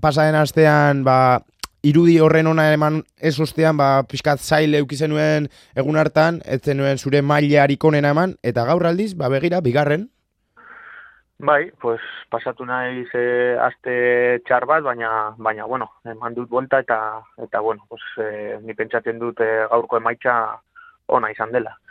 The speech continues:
Speaker 1: Bai, gaixo egon zara eta, ba, atxeen hartu duzu astean zehar, esan diguzunez, eta ostegunean entrenamendu gor bat egin, eta begira, gaixo egon ostean errekuperatu eta bigarren.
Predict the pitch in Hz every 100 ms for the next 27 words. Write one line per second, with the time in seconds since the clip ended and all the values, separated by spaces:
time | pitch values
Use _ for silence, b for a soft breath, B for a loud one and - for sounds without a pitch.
0 | b b b b b _ - 98 120 -
1 | 104 101 - 151 139 156 151 143 170 190
2 | 143 123 117 113 110 107 b b b -
3 | 101 101 - - 113 - 165 165 123 113
4 | 135 131 113 127 117 139 135 123 123 131
5 | 147 - 117 127 123 123 123 123 120 147
6 | - b b b _ - 107 110 107 107
7 | 107 - 110 - 165 160 147 139 131 160
8 | 160 156 156 151 - 156 156 151 147 165
9 | 196 - _ _ _ - 120 113 123 127
10 | 135 76 82 - - 107 135 - 151 143
11 | 139 139 139 135 143 135 131 113 117 151
12 | 151 147 147 185 180 120 107 117 117 98
13 | 85